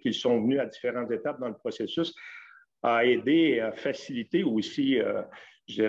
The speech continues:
le, le, la, la nouvelle vision de notre organisation. Donc, euh, première étape, c'était vraiment de, de, de les impliquer. Euh, le, le, le, leur consultation nous a aussi amené, parce qu'on a des administrateurs avec un, un grand bagage d'expérience qui ont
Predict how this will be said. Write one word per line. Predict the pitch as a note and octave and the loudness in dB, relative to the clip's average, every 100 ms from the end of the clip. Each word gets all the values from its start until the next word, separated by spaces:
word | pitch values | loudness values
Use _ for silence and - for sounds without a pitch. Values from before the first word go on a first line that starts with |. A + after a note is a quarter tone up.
| A2 | 2
le, | A2+ A2 | 4 6
le, | G#2+ A2 | 6 4
la, | G#2+ G#2+ | 4 2
la | G#2+ A2+ A2+ | 2 2 2
nouvelle | A#2 A2+ C3 C3 A#2 | 2 4 4 2 -2
vision | A#2 A2 B2+ C3+ | -8 -2 2 4
de | B2+ | 4
notre | A#2 A#2 A#2 | 2 2 0
organisation. | G#2+ A2 G#2+ A2 G#2 C3 B2 | 0 -2 -2 -2 -2 0 0
Donc, | G2+ A2 A2 - | 0 -2 -2 -2
euh, | A2+ A2 G#2+ G#2+ G2+ G2+ | 0 2 0 0 -2 -4
première | F#2+ B2+ B2+ | -6 -4 -2
étape, | A#2+ - D#3 | -2 -4 -6
c'était | - - A#2 - B2+ | -6 -8 -8 -4 -2
vraiment | A#2 A#2+ B2+ C3+ | 0 2 2 2
de, | A#2+ | 0
de, | G#2+ A#2+ | -2 -2
de | A#2 | 0
les | C3 | 0
impliquer. | C3+ - - - C3 D3 C#3+ - - _ - | 0 -2 -8 -2 0 0 -4 -14 -20 _ -6
Euh, | A2+ A2+ A#2 A#2 A#2 | -2 0 0 0 -2
le, | A2 A2+ B2+ A#2 A#2 - A2 G#2+ | -6 -10 -12 -12 -10 -6 2 4
le, | G#2+ G#2+ | 6 4
le, | A2 A2+ A2+ | 4 2 4
leur | B2 B2 | 4 4
consultation | B2+ B2 B2 - A#2 C#3+ | 0 0 0 2 0 0
nous | D3+ G#2+ | -2 2
a | A#2+ | 2
aussi | A#2 G#2+ - D3 C#3+ | 2 -2 -4 -2 0
amené, | A#2 A2+ C3+ | 0 -2 -2
parce | G#2+ | -4
qu'on | - A#2+ | -6 -6
a | A#2 | -4
des | A#2 A2 | -2 0
administrateurs | A2 G#2 - A2+ B2+ B2+ | -2 -2 -4 0 0 0
avec | G#2 A2 - | 0 -4 -4
un, | A2 G#2+ A2 G#2+ G#2+ A2 A2 G#2+ | -4 -2 -2 -2 -2 -2 -4 -4
un | G#2+ G#2 | -4 -4
grand | G2 A2 B2+ | -4 -2 -2
bagage | A#2+ A2+ A#2+ C#3 C#3 | -2 -2 -4 -4 -8
d'expérience | A2+ A2 - A2 A2+ B2+ - | -10 -8 -4 0 2 0 -2
qui | A#2 | -2
ont | G#2+ G#2+ | 2 2